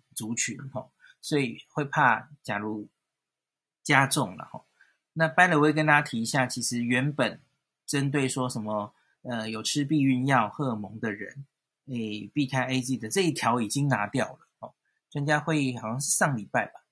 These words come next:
就已经拿掉这条警语了，可能就是觉得已经观察到国内都打了三十万人了，吼，也许比例没那么高，所以因此把警语拿掉。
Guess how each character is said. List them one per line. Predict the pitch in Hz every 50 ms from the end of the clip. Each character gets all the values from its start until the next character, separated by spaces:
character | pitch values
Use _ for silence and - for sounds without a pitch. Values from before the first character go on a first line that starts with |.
| _ _ _ _ _ _ _
就 | - 160
已 | 131
经 | 120 151 160 156
拿 | 147 123 123
掉 | 131 160 151 139
这 | 131 143 135
条 | 123 - 107 107 110
警 | - 127 113 123 131
语 | 127 113 95 73
了， | 58 - - -
可 | - 127
能 | 120 131 143
就 | 165
是 | 170 175 165 147 143 - -
觉 | - 131
得 | 127 135 135 135
已 | 123
经 | 107 127 135 131
观 | - 139 139 139
察 | 135 - 123 113
到 | 113 135 170 170 - - - - _
国 | - - 127
内 | 131 139 139
都 | 131 135
打 | 131 123 117 110
了 | 107 113
三 | - - 135 135
十 | 135 - 123
万 | 113 120 127 113 107
人 | 107 101 - - -
了， | -
吼， | - 110 - - _ _ _ _ _ _ _ -
也 | 135 135
许 | - 151
比 | 135 135 117 110
例 | 127 139 135
没 | 127 120 113
那 | 120 139
么 | 143 139 127
高， | 123 - 127 120 117 117 -
所 | - - 131
以 | 123
因 | 120 135 139 139
此 | - 139
把 | 113 117
警 | 104 - - 113 120 123
语 | 113 107
拿 | 113 - - - -
掉。 | 131 120 - -